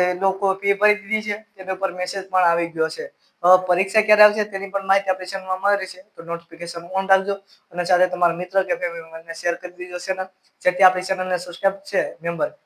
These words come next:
તે વધતા છે અને આ નવી માહિતી જે છે તે બીજા લોકો સુધી પહોંચતી જાય.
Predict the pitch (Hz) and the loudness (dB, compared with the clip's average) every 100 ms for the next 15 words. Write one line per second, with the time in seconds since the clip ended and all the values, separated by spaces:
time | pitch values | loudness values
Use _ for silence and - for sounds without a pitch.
0 | _ 180 170 180 196 190 196 180 175 170 | _ 2 2 2 2 2 0 -2 -4 2
1 | 180 185 190 180 175 175 175 175 175 196 | 4 4 -2 0 0 0 -6 -8 -6 -4
2 | 165 - _ _ 156 160 175 170 170 160 | -6 -8 _ _ -12 0 2 2 -2 -6
3 | 160 220 185 175 - 143 139 | -8 -6 2 2 2 -8 -8